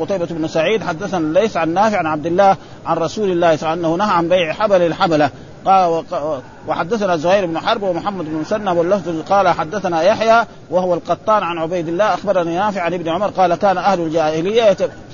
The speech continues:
يتباعون لحم الجزور إلى حبل الحبل." ها، أبيعك، يعني لما تضع، وهذا أبيعك لحمها،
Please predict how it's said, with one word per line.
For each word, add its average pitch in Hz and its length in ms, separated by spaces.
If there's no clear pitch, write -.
يتباعون 170 480
لحم 185 300
الجزور 170 500
إلى 185 180
حبل 220 340
الحبل." 165 400
ها، 180 340
أبيعك، 180 480
يعني 175 300
لما 185 340
تضع، 196 320
وهذا 185 720
أبيعك 196 380
لحمها، 165 440